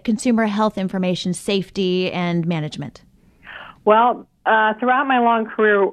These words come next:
Speaker 2: in health information management, I've seen a lot of patients who've had issues because of inaccurate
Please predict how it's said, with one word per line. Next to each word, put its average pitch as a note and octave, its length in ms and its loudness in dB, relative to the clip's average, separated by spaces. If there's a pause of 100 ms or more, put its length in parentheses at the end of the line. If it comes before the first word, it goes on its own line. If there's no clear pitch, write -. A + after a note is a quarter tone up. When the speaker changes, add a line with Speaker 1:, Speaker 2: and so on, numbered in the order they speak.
(160)
Speaker 2:
in A3 280 4
health G3+ 220 0
information F3+ 520 -2
management, F3 500 0
I've E3+ 140 0 (100)
seen G3+ 180 4
a F#3 100 2
lot F3 200 0
of F#3+ 140 -8
patients F#3 540 -4
who've E3+ 180 -4
had E3 300 -4
issues F#3 500 2
because E3 320 -6
of E3 100 -2
inaccurate E3+ 600 -2